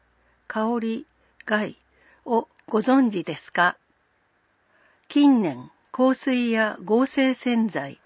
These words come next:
柔軟剤、芳香剤などの香りで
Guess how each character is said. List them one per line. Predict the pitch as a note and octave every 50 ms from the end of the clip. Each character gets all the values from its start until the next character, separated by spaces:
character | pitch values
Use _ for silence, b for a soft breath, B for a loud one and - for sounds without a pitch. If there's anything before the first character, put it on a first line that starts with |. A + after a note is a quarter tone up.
| _ _ _ _ -
柔 | G3 - A3+ A#3+ B3 C4
軟 | B3+ B3+ B3 A#3+ A#3 A3+
剤、 | G#3+ - G#3 G#3 G#3 G3+ - b b b b b b
芳 | - A3+ A#3+ C4 C4+
香 | _ - C4+ C4 B3+ B3+ B3
剤 | C4 B3 B3 B3 A#3+
な | A#3+ A#3+ A#3 A3
ど | F3+ E3
の | D3 C#3+ C3 - _ _ _ -
香 | - G3+ G3+ G#3+ A3 G#3+
り | G#3+ G3
で | F3 G3+ G3 -